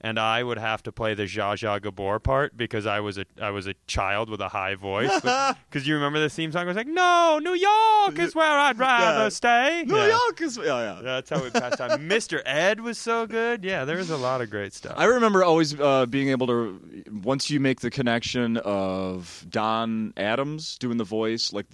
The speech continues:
Speaker 2: being the actor in Get Smart, and
Speaker 1: Yeah.
Speaker 2: then his voice in cartoons. It was like,
Speaker 1: Yeah.
Speaker 2: "That's the same.
Speaker 1: Yeah.
Speaker 2: That's the same guy."
Speaker 1: Inspector Gadget.
Speaker 2: Yeah.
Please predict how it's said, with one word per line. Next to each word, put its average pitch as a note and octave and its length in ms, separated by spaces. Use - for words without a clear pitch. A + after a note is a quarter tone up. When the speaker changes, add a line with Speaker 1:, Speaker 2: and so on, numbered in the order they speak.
Speaker 2:
being G#2+ 160
the G#2 120
actor G#2 300
in G#2+ 80
Get G#2 220
Smart, A2 460
and A#2+ 80
Speaker 1:
Yeah. G#2+ 100
Speaker 2:
then A#2+ 160
his B2+ 180
voice B2 580
in A2+ 120
cartoons. B2+ 760
It - 40
was - 120
like, C#3 120
Speaker 1:
Yeah. - 80
Speaker 2:
"That's G#4+ 240
the G#4 80
same. A4 480
Speaker 1:
Yeah. F3+ 300
Speaker 2:
That's - 140
the A4 60
same G#4 200
guy." G4 240
Speaker 1:
Inspector F4 300
Gadget. A3+ 320
Speaker 2:
Yeah. - 180